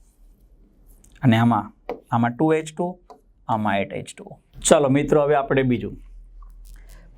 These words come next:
બેરિલિયમની અનિયમિત વર્તણૂક. બેરિલિયમ સેમ હમણાં જોયું એમ, આનું બી કદ કેવું? તો કે નાનું.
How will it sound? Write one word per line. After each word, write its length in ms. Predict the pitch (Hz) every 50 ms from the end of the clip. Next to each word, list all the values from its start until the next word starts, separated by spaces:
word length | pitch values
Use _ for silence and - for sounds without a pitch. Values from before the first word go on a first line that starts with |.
| 139 135 135
બેરિલિયમની 760 | 156 165 165 175 202 208 214 202 208 208 196 190 196 196 185 - - -
અનિયમિત 600 | 165 165 160 156 151 143 135 127 127 120 107 104
વર્તણૂક. 480 | 101 101 98 - - 110 98 95 95 - _ _ _ _ _ _ _ _ _ _ _ _ _ _ _ _ _ _ _ _ _ _ _ _ _ _ _ _ _ _ _ _ _ _ _ _ -
બેરિલિયમ 640 | 131 131 143 156 180 196 214 208 202 208 208 202 196
સેમ 300 | 202 190 190 185 180 175
હમણાં 240 | 170 170 170 170 151
જોયું 240 | 139 139 131 123
એમ, 160 | 117 113 117 - -
આનું 220 | 139 156 175 180
બી 120 | 175 185 170
કદ 220 | 175 170 170 170
કેવું? 340 | 170 170 170 165 170 170 -
તો 100 | - 131
કે 140 | - - 123
નાનું. 360 | 127 135 139 139 147 160